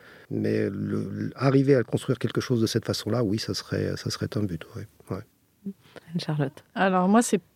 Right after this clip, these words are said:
Speaker 3: pas la même chose, euh, peut-être, euh, moi, j'ai une, un avis plus, euh,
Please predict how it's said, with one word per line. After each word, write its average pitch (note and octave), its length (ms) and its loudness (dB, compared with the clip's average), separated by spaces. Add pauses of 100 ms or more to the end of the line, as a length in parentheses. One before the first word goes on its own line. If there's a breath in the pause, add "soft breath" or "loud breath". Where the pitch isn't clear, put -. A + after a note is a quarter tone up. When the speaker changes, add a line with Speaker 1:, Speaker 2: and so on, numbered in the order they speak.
Speaker 3:
pas C#4 160 8
la B3+ 120 8
même A#3 200 8
chose, A#3 500 4
euh, F#3 460 6
peut-être, G#3+ 560 -2
euh, F3+ 280 4 (760 loud breath)
moi, G3 120 4
j'ai F#3 160 4
une, E3+ 100 4
un E3+ 220 6
avis F3+ 280 4
plus, A3+ 420 8
euh, E3+ 500 8